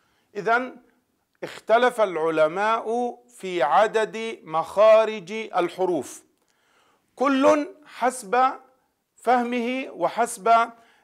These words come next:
نسبة المخرج الذي أع-، يعني عده، هذا يعد عنده مخرجا أو لا يعد مخرجا. الذي يفرق بين المخارج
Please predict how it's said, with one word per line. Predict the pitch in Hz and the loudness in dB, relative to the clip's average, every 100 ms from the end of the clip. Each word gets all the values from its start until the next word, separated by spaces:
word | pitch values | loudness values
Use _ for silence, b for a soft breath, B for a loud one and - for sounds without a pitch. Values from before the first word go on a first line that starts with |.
| b | b
نسبة | 160 190 254 - 226 226 226 202 | -8 -6 -6 -2 -2 -2 -2 0
المخرج | 196 208 - 220 226 180 | 0 -2 -4 -2 -2 -2
الذي | 190 214 202 214 - | -4 -4 -4 -8 -4
أع-، | 170 175 180 | -2 0 -2
يعني | 170 170 165 | -2 -2 -2
عده، | 160 220 202 202 190 | -2 -2 0 0 0
هذا | 208 196 | 0 0
يعد | 180 185 170 165 | 0 0 0 -6
عنده | 190 202 202 190 | -8 -4 -4 -4
مخرجا | 214 - 226 196 226 226 - b b | -6 -6 -6 -4 -6 -6 -14 b b
أو | 190 190 | 2 4
لا | 208 | 4
يعد | 190 175 180 147 143 185 180 B B | 6 6 4 0 -2 -2 -2 B B
مخرجا. | 208 - 151 123 120 104 b b b b b b b | 0 2 -4 -4 -8 -12 b b b b b b b
الذي | 185 214 302 294 311 302 - _ | -2 2 0 0 -2 -4 -10 _
يفرق | - 185 - 294 240 226 208 | -8 -4 2 2 2 -2 -2
بين | 202 262 269 226 | 0 -2 -2 -4
المخارج | 208 202 196 190 220 262 240 214 180 180 185 131 | -4 -4 -2 -4 0 2 2 0 -6 -10 -10 -12